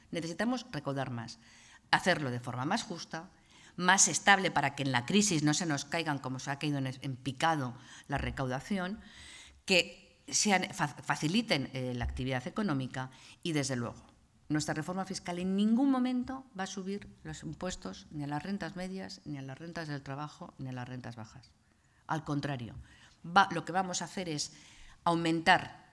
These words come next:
los impuestos y la base de lo, de lo que pagan los que hasta ahora o no lo hacen porque defraudan o lo hacen muy poco en función de su capacidad económica.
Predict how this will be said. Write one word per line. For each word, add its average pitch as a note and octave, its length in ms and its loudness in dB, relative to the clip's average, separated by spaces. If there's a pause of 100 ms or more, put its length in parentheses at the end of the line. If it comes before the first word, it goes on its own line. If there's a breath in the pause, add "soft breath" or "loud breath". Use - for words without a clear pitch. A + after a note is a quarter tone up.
(360)
los A3 240 2
impuestos C3 760 -4
y - 80 -4
la D#3+ 100 4
base E3+ 460 2 (720)
de C#3+ 140 -6
lo, B2+ 140 -4
de C#3+ 140 -6
lo C3 160 -6
que D3 80 -6
pagan A3+ 500 2 (320 loud breath)
los - 160 -2
que - 80 -2
hasta D#3+ 200 -2
ahora C3+ 420 -2 (160)
o F3+ 100 0
no A3+ 120 6
lo B3 160 6
hacen A#2+ 460 -2 (560)
porque C#3+ 460 -8
defraudan F#3 680 -4 (680 loud breath)
o E3 80 0
lo D#3 120 4
hacen E3+ 240 2
muy D3+ 120 4
poco G3 240 -2
en G3+ 80 0
función C#3+ 320 -6
de C3+ 80 -4
su - 140 -10
capacidad A#2+ 500 -10
económica. - 540 -16